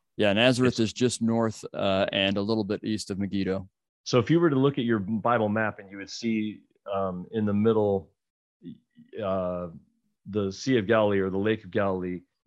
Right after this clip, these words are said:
Speaker 2: the, the, that, that, well, your, yours are this way. <laughs> Anyway, going toward the coast,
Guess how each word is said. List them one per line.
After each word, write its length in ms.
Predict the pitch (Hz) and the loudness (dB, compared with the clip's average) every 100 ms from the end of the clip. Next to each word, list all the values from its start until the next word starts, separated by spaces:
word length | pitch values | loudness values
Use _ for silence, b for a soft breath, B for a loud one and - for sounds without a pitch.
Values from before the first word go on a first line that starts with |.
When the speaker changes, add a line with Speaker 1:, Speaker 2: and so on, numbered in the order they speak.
| _ - | _ -12
Speaker 2:
the, 160 | 98 101 | -12 -4
the, 160 | 107 - | -4 -2
that, 200 | 110 101 _ _ _ _ - | -2 -4 _ _ _ _ -4
that, 220 | 113 - _ | -2 -2 _
well, 260 | 107 101 85 | -2 -2 -2
your, 160 | 90 95 | -8 -6
yours 220 | 104 107 | -2 -2
are 40 | 101 | -4
this 160 | 110 | -6
way. 140 | 98 90 | -6 -8
<laughs> 80 | - | 0
Anyway, 220 | 139 131 - B B - | 4 4 2 B B 4
going 160 | 135 | 4
toward 220 | 131 131 | 6 4
the 60 | 110 | 4
coast, 500 | - 147 117 101 | 2 6 6 4